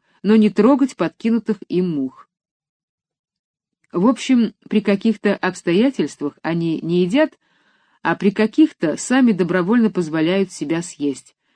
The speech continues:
даже как будто с радостью прыгают в пасть змеи или ужа. В конце концов люди поняли: лягушки хватают только движущиеся предметы.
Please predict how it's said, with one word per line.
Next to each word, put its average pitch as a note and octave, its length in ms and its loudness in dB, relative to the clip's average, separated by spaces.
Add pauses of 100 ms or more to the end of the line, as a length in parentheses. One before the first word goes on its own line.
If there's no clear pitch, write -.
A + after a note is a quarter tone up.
(160)
даже D#3+ 240 -2
как E3 200 -6
будто F#3 260 -4
с F3 120 -10
радостью G3 480 -2
прыгают D#3+ 440 0
в - 80 -20
пасть D3 300 -4
змеи E3+ 480 0 (200)
или G3 300 0
ужа. D3 380 -6 (1300)
В - 100 -20
конце F#3 320 0
концов F3+ 420 -4
люди F3 240 -2
поняли: C3+ 540 -6 (540)
лягушки F#3+ 600 2
хватают G#3+ 560 -2
только G#3 340 2
движущиеся E3+ 880 0
предметы. C3+ 680 -8